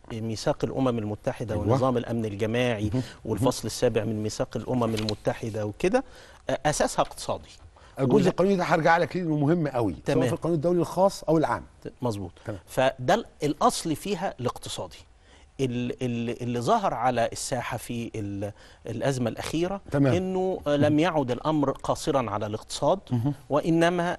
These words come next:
Speaker 1: أضيفت إليه الثقافة وأضيف إليها الإعلام وأضيفت إليها الرياضة، خروجاً على
Speaker 2: والتكنولوجيا
Speaker 1: كل
Speaker 2: والفن.
Speaker 1: وكل حاجة،
Speaker 2: مم.
Speaker 1: وكل حاجة، خروجاً على كل ما كان الغرب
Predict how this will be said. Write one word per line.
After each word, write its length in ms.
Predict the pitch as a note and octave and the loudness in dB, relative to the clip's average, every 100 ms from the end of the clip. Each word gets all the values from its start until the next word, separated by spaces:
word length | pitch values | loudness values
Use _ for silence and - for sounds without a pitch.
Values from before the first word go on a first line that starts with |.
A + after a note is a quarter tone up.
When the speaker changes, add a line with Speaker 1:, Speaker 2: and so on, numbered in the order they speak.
| - | -4
Speaker 1:
أضيفت 480 | B2+ C#3 F#3+ D3 - | -2 0 0 -4 -6
إليه 540 | B2+ C3+ C#3+ A2 B2+ | -2 2 2 0 -4
الثقافة 720 | A2 - B2 - C3 B2+ B2 | -4 -10 -6 2 2 2 0
وأضيف 500 | A#2+ A2 G#2+ B2+ - | -2 -4 -2 -2 0
إليها 680 | A2+ A2+ B2 A#2+ - A#2 A2+ | -2 -2 -2 -4 -4 -4 -2
الإعلام 720 | C3 B2+ G2+ A2 B2+ C3 A#2+ | -4 -2 -2 2 4 4 2
وأضيفت 600 | A2+ A2+ G#2+ B2+ B2 B2 | -4 -6 -4 -4 -4 -6
إليها 300 | B2+ C3 B2+ | -4 -4 -2
الرياضة، 540 | C3 B2+ C3 C#3 C3+ C#3 - - - - | -2 -2 4 4 4 0 -4 -16 -14 -2
خروجاً 440 | D#3 E3+ C4 A#3+ G#3+ | 4 6 6 4 2
على 220 | D#3 D3+ | 2 6
Speaker 2:
والتكنولوجيا 360 | D3+ C#3+ C4 B3+ | 8 8 8 6
Speaker 1:
كل 80 | C3 | 4
Speaker 2:
والفن. 280 | B2+ - | 2 6
Speaker 1:
وكل 180 | D#3+ C#3 | 6 6
حاجة، 240 | - B2+ - | 4 0 -2
Speaker 2:
مم. 60 | C3+ | 0
Speaker 1:
وكل 200 | B2 C4 | 2 2
حاجة، 200 | - G#2 - - - | 0 -4 -12 -20 -4
خروجاً 560 | E3 F3+ C4 A#3 A3+ | 0 2 2 2 0
على 340 | D#3+ E3 D#3+ D#3 | 0 0 2 0
كل 260 | A#3 B3+ G3+ | 0 0 2
ما 160 | D#3 C#3 | 2 0
كان 260 | F3 F#3 | 0 0
الغرب 420 | D3+ B2 E3 C3 | 0 2 0 -2